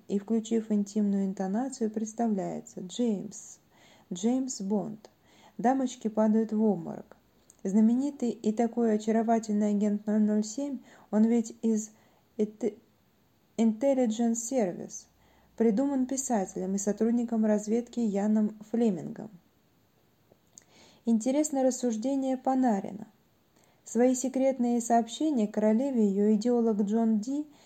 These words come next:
про-, подписывал псевдонимом ноль ноль семь. Сейчас в Москве, да и не только в Москве, но и в других крупных городах России очень популярны автомобильные номера с цифрами ноль ноль семь. Они считаются крутыми,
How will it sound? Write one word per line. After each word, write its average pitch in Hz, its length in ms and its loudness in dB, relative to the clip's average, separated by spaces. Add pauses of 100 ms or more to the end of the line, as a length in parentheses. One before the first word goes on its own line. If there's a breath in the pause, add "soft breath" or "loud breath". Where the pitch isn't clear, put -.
(260 loud breath)
про-, 214 360 2
подписывал 262 640 0
псевдонимом 233 920 -2
ноль 233 160 2
ноль 240 260 0
семь. - 380 -6 (480 soft breath)
Сейчас 294 480 0
в - 20 -20
Москве, 214 480 0
да 214 80 0
и 220 60 4
не 240 160 0
только 254 340 -4
в 185 60 -4
Москве, 214 420 -2
но 185 160 -4
и 185 60 -4
в - 20 -16
других 220 380 -4
крупных 233 360 0
городах 208 480 0
России 202 540 -6
очень 254 320 -2
популярны 226 540 0
автомобильные 214 680 0
номера 190 460 -2
с 254 60 -18
цифрами 208 480 -2
ноль 196 240 -2
ноль 196 240 -2
семь. 196 400 -10 (580 loud breath)
Они 226 220 4
считаются 254 560 -2
крутыми, 220 640 -2